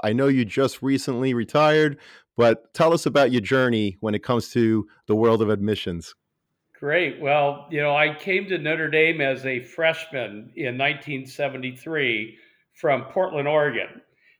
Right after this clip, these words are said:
Speaker 2: And my freshman roommate was from Red Bank, New Jersey. He talked like this all four years.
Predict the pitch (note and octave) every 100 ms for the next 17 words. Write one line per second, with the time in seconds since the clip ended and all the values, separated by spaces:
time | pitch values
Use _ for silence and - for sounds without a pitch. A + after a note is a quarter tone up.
0 | _ C3 C3 C3 C3 C3 B2+ B2+ B2 -
1 | G3 F#3+ A3 F3 G3+ A3 B2+ B2+ C#3 B2+
2 | - C#3 B2+ C#3+ D3 D3+ D#3+ F3+ G3 D#3+
3 | C#3+ C3 B2 C#3+ C3 C#3+ C3+ C#3+ D3 C#3+
4 | - C#3 - C#3 C3+ - F3 F3+ D3 G#2
5 | A2